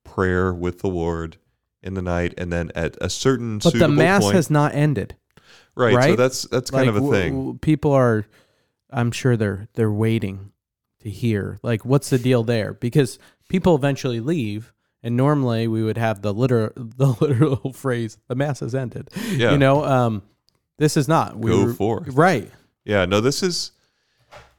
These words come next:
Speaker 1: I mean, I've heard this before. I've never kinda gotten too deep into it, but it's, like, I think the idea is it's supposed to be just one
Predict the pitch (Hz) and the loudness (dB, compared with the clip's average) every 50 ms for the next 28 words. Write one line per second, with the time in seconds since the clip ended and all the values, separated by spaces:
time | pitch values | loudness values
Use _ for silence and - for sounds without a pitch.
0 | _ _ _ _ _ _ _ _ _ - 135 143 147 151 143 - 131 131 - - | _ _ _ _ _ _ _ _ _ -6 -2 0 0 0 0 0 0 -2 -2 -2
1 | 151 160 175 175 170 170 165 - - 156 143 - 147 139 127 113 127 131 135 135 | -4 -4 -4 -2 -4 -4 -6 -6 -6 -10 -8 -4 -2 -2 -2 -2 -4 -4 -4 -2
2 | 131 135 123 113 107 101 104 - _ _ - 123 110 107 98 104 95 90 95 92 | -2 0 0 -2 -2 -6 -10 -18 _ _ -8 -6 -6 -2 -2 -2 -2 -2 -4 -10
3 | - - 107 95 101 98 92 - 92 90 92 87 85 - 98 92 87 - - _ | -10 -8 -6 -4 -4 -4 -4 -4 -4 -4 -2 -4 -2 -2 -4 -4 -4 -6 -12 _
4 | _ _ _ _ _ _ _ _ _ _ - 110 107 - - - 113 - 143 143 | _ _ _ _ _ _ _ _ _ _ -6 -4 -4 -2 -2 -2 -2 -2 -4 -4
5 | - 147 123 110 107 104 101 95 95 85 - - - - 95 92 - - 87 92 | -2 0 0 2 2 2 2 2 0 -2 -6 -6 -4 -4 -4 -4 -4 -6 -4 -4
6 | 90 87 - 92 - - - 90 92 92 92 95 92 92 95 95 95 92 98 | -4 -4 -4 -8 -12 -12 -12 -8 -4 -2 0 0 0 0 -2 -2 -4 -4 -6